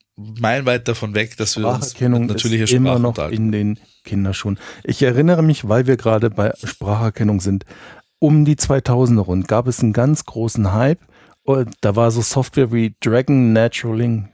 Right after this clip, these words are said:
Speaker 1: Natural
Speaker 2: Naturally,
Speaker 1: Speaking.
Speaker 2: Natural Speaking und noch ein paar Konkurrenzprodukte von I B M gab's noch was. Die waren dann ein paar, so ein, zwei Jahre lang waren die voll hip und da wirklich jedes Jahr neue Versionen und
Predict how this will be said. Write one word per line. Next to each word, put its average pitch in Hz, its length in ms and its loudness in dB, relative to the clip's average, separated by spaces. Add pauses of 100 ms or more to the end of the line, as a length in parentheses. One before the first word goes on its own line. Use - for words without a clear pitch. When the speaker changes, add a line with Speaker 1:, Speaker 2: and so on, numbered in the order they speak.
(120)
Speaker 1:
Natural 127 420 0
Speaker 2:
Naturally, 127 320 2
Speaker 1:
Speaking. 117 260 -6
Speaker 2:
Natural 123 340 2
Speaking 139 540 0 (240)
und 131 100 2
noch 120 80 4
ein 120 80 2
paar 123 160 0
Konkurrenzprodukte 127 800 0
von 120 140 -4
I 113 80 -2
B 117 80 0
M 147 200 2
gab's 135 220 0
noch 120 100 -2
was. 117 180 -2 (420)
Die 110 100 0
waren 120 200 2
dann 123 180 4
ein 117 140 2
paar, 147 500 -2 (320)
so 123 220 -6
ein, 196 200 2
zwei 151 220 0
Jahre 143 180 2
lang 107 220 2
waren 113 120 2
die 110 120 -4
voll 120 680 0
hip 101 260 0
und 104 180 -4
da 117 80 2
wirklich 117 200 -2
jedes 127 260 0
Jahr 110 140 2
neue 107 240 2
Versionen 127 380 2
und 117 120 2